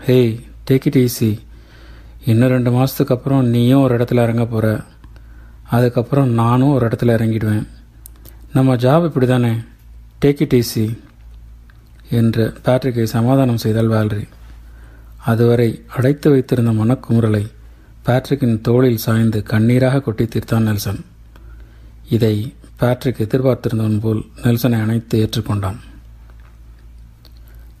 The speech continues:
நெல்சன் தங்கியிருந்த டெக்கில் தனது உடைமைகளை சரி செய்து கொண்டிருந்தான்.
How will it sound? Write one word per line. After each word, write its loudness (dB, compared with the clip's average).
நெல்சன் 2
தங்கியிருந்த 2
டெக்கில் 0
தனது 0
உடைமைகளை 0
சரி -2
செய்து 0
கொண்டிருந்தான். -4